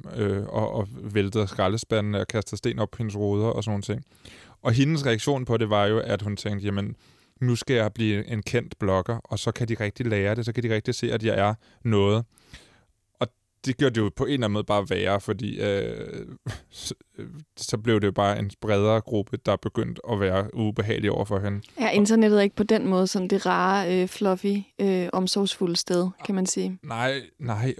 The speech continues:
Speaker 1: på ingen måde. Og hvis du stiller dig op som en offentlig person, og er, som Fie Laursen er, jamen, så kommer der det her. Og jeg siger ikke, at det er retfærdigt, eller at det er... For-, jo, jeg siger, det er forventeligt, men det gør det jo ikke til en bedre ting, men det, det har bare,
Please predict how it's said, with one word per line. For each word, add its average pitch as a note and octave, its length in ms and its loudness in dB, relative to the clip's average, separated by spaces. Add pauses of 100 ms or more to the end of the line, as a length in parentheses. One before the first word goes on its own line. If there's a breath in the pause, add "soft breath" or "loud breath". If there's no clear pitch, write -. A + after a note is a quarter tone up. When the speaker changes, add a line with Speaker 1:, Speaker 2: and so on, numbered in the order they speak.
Speaker 1:
på - 100 -6
ingen C#3+ 200 2
måde. B2 280 4
Og B2+ 60 0
hvis A2 140 0
du - 100 -6
stiller A2 200 -4
dig A2 80 4
op A#2 80 0
som C3+ 120 -2
en A#2 80 -2
offentlig B2+ 340 2
person, A#2+ 320 -4
og B2 120 -2
er, A#2 200 2
som B2 260 -4
Fie A#2 180 -2
Laursen A2+ 400 0
er, G#2+ 140 0 (420 soft breath)
jamen, A2 160 -4
så - 120 -4
kommer D3 340 0
der D#3 80 2
det A2 180 0
her. G2+ 140 2
Og G#2+ 260 0
jeg G#2 120 2
siger C3+ 180 2
ikke, C3+ 120 2
at - 140 -6
det A2 200 0
er G2 140 0 (280)
retfærdigt, B2+ 520 0
eller G#2 220 0
at - 220 -2
det A2 100 0
er... G#2 80 0
For-, G#2+ 180 -8 (120)
jo, A2+ 340 0
jeg A#2+ 80 0
siger, B2+ 120 2
det B2+ 80 0
er - 40 -14
forventeligt, B2 480 0
men G#2 240 0
det A2 140 -4
gør A2 120 2
det G2+ 80 0
jo G#2 60 2
ikke A2 380 0
til - 160 -6
en G2+ 60 -2
bedre A2+ 200 2
ting, A#2+ 280 -6
men G#2 180 -2 (520 soft breath)
det, A#2 140 0 (120)
det A#2 100 2
har A#2 100 2
bare, A2+ 360 4